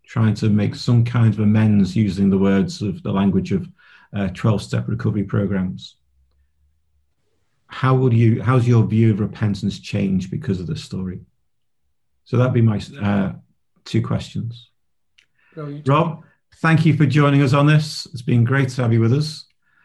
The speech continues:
Speaker 1: Um, and let me encourage everyone to, uh, join us, uh, on this Sunday. Uh, John Sexton's gonna be talking to us. Uh, it's always great when we have John on, isn't it? So, uh, do please join us for that.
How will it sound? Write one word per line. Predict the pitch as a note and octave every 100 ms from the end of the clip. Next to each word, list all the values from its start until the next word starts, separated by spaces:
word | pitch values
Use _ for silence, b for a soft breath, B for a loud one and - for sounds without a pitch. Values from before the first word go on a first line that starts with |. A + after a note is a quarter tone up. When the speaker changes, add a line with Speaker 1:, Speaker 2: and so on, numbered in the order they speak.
| _ _ _ _ -
Speaker 1:
Um, | A#2 A#2+ A#2 A#2 -
and | A#2 A#2+ A#2 -
let | - D3+
me | D3
encourage | C#3 D#3 D3 C3+
everyone | C#3+ D3+ F3+
to, | E3+ - B2
uh, | A#2 A2+
join | G2+ C3 B2+
us, | B2 A2 - -
uh, | G#2 A2
on | G#2 G2+
this | G2+ C3+
Sunday. | - D3 C3+ D#3 F#3 - _ _ _ _ _ _ -
Uh, | - G2+
John | F#2+ C3
Sexton's | A#2+ C3+ A#2+ - C3+
gonna | B2 C3
be | A#2+
talking | A#2+ C3+ C3 B2
to | D#3+
us. | F#3 F#3 b b b b
Uh, | A2+ G#2+ G2+ -
it's | G#2+ G2
always | C3+ A#2+ G2+
great | A2+ G#2+
when | G#2+ G#2
we |
have | G#2+ F#2
John | A#2 G#2
on, | A2 A#2
isn't | A#2 A#2
it? | G#2+ -
So, | - A2+ A2
uh, | A2 A2
do | - C3+
please | A#2+ B2+ A2+
join | - A2+ G#2 G2
us | G2 -
for | G#2
that. | G2 D#3